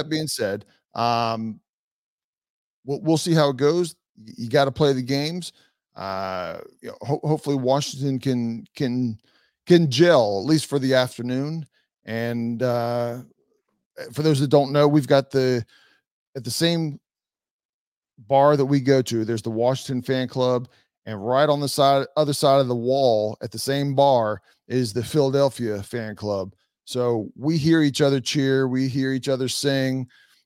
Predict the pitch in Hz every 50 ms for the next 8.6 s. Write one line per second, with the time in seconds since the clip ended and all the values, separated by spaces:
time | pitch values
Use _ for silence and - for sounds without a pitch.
0 | _ - - 117 123 123 123 123 123 120 120 123 123 127 131 147 151 147 139 139
1 | 135 123 - _ _ _ _ _ _ _ _ _ _ _ _ _ _ _ - 160
2 | 147 143 - - - - 160 151 151 139 - - - 151 151 151 147 120 135 131
3 | 123 127 135 139 135 123 135 135 135 135 135 135 131 131 127 - - 151 147 143
4 | 135 123 - 143 139 131 127 123 131 135 131 113 101 92 - _ _ _ _ _
5 | _ _ _ _ - - 107 107 107 113 135 156 156 156 - 160 185 180 196 196
6 | 185 175 139 123 - - 160 160 160 143 117 123 135 135 131 127 123 127 127 120
7 | - - 135 - - 165 156 147 147 147 143 - 127 123 123 - - 147 139 139
8 | 139 139 139 139 139 123 - - - - -